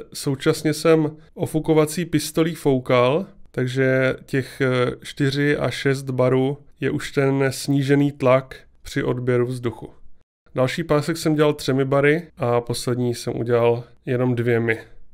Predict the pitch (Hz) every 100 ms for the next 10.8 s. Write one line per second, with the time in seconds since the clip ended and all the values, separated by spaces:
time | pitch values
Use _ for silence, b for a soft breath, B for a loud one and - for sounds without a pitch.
0 | - 147 147 147 151 - 151 156 143 143
1 | 131 131 - 147 - 143 139 135 135 135
2 | 131 - 143 135 120 117 - - - -
3 | 123 - - 143 151 156 - - 123 123
4 | 120 120 131 127 131 123 131 131 131 131
5 | 131 127 - 127 127 131 127 123 127 123
6 | 127 123 123 - - 131 120 131 123 120
7 | 127 - - - - _ _ _ 117 110
8 | - 120 120 139 135 131 - - 135 143
9 | 131 - 135 120 127 131 131 127 127 127
10 | 135 131 131 131 120 127 127 147